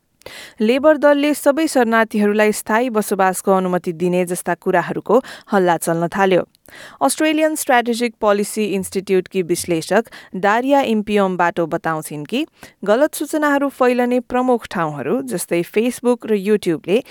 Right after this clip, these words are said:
यसबाट विज्ञापन राजस्व पाउँछन् र यस्ता नक्कली समाचारहरू कति मात्रामा फैलिएका छन् र यिनका स्रोतहरू के हुन् भनेर पत्ता लगाउन गाह्रो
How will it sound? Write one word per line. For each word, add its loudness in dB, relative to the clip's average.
यसबाट 2
विज्ञापन 2
राजस्व 0
पाउँछन् -2
र -2
यस्ता 0
नक्कली 0
समाचारहरू 2
कति 2
मात्रामा 2
फैलिएका 0
छन् -4
र 0
यिनका 2
स्रोतहरू 0
के 0
हुन् -2
भनेर -2
पत्ता 2
लगाउन -2
गाह्रो 0